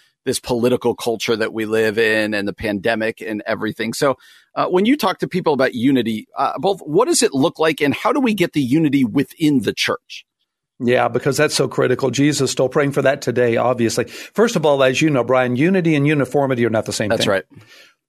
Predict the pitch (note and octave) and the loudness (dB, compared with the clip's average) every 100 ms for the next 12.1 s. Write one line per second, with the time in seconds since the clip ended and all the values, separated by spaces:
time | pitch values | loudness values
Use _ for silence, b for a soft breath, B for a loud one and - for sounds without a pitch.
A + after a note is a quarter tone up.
0 | - E3 F3 E3+ F#3 F3+ D#3+ D#3 D3+ D3 | -2 2 4 4 2 0 0 0 0 0
1 | B2 A#2 - F3 E3+ C#3+ F3 D#3 D3 D#3+ | 0 -2 -2 -2 -2 -2 0 0 2 2
2 | C3+ A#2 C#3+ D3+ - D#3 C#3+ D3+ C#3 A#2 | 2 2 2 2 0 -2 -2 -2 0 2
3 | A#2+ A2+ - E3 E3 B B D3 D3 E3 | 0 0 -2 -2 -2 B B -4 0 2
4 | F#3 A3+ F#3+ D#3+ B2 D3+ F#3+ D#3+ C#3 A2+ | 2 0 -2 -2 0 0 2 0 0 -2
5 | G#2 C3+ C#3+ - - D3+ C#3+ E3 E3+ G#3 | 0 0 0 -2 0 0 0 0 2 2
6 | D#3+ D3+ A#2 A#2 A2+ D#3 C#3 A2 D3 D#3+ | 2 0 0 0 0 0 0 0 0 2
7 | C#3 B2 - C3+ - A#2+ A2+ A#2 A2 E3+ | 2 0 -2 -2 0 0 0 -4 -2 -4
8 | - - - D#3+ D3+ D3 C#3+ D3 E3 E3 | -4 -4 -2 0 2 2 2 2 2 0
9 | C3 C3 B2+ - - F#3 G#3 F3+ D3+ B2+ | 0 2 0 0 -2 2 4 4 2 2
10 | C#3+ C3+ C3 C#3 B2+ E3 E3+ D3 B2+ D#3+ | 0 2 0 0 0 0 0 0 0 2
11 | D#3+ C3 C#3 D3 D#3+ C#3+ C#3+ D3+ D#3+ D3+ | 2 2 0 0 0 0 0 2 2 2
12 | B2+ | -2